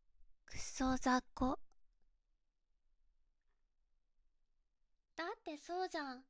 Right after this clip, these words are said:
言葉聞いただけで勃起するとか、雑魚じゃん。雑魚。あ、もしかしてお兄さん、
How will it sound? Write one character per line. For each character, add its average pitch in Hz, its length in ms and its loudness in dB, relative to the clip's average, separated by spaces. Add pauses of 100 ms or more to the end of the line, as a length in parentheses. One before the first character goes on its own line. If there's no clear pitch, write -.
(500)
言 330 80 0 (180)
葉 381 120 12
聞 302 260 4
い 285 60 0
た 302 100 2
だ 294 140 2
け 311 140 2
で 262 100 6
勃 247 260 6
起 285 100 4
す - 140 4
る 214 100 6
と 330 140 6
か、 240 320 0 (420)
雑 320 220 6
魚 349 160 8
じ 294 100 4
ゃ 240 140 8
ん。 269 160 -4 (420)
雑 320 280 4
魚。 254 180 -8 (1800)
あ、 320 280 -2 (300)
も 311 260 0
し - 120 -4
か 330 180 -2
し - 60 -8
て 269 180 0
お 247 120 0
兄 285 320 0
さ 277 200 -4
ん、 240 260 -4